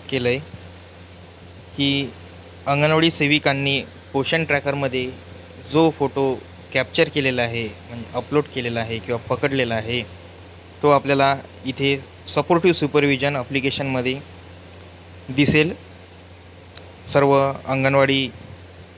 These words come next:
सुपरवायझर मॅडम यांना. तर फोटोमध्ये बघा, इथे ॲक्टिव्हिटी पाहायला मिळत आहे आपल्याला. वरती आपल्याला इथे ॲक्टिव्हिटी होताना दिसत आहे.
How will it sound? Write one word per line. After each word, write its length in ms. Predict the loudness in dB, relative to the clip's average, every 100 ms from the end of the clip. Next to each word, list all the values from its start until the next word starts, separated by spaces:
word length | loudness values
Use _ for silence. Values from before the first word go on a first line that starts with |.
| -20 -20 -12
सुपरवायझर 500 | -4 2 4 4 2
मॅडम 280 | 0 0 0
यांना. 280 | 0 -2 -4 -8 -18 -20 -20 -20 -20 -20 -20 -20 -20 -20 -20 -20 -20 -2
तर 220 | 2 2 2
फोटोमध्ये 640 | 0 0 4 6 6 4
बघा, 400 | 4 4 4 2 -2 -14 -20 -20 -20 -14
इथे 420 | -6 0 0 -2 -10 -2
ॲक्टिव्हिटी 640 | 0 2 4 4 4 2 0 -10 -20 -20 -20 -20 -20 -20 -20 -20 -4
पाहायला 340 | 2 4 4 4
मिळत 200 | 2 2
आहे 80 | 0
आपल्याला. 340 | 0 -2 -2 -6 -14 -20 -20 -20 -20 -14
वरती 520 | -10 -4 0 0 -2 -6
आपल्याला 380 | -12 -6 -2 0
इथे 440 | 0 0 0 -2 -2
ॲक्टिव्हिटी 480 | -4 -2 -2 0 0
होताना 760 | 0 -2 -2 0 0 -2 -4
दिसत 300 | -4 -2 0
आहे. 220 | 0 -2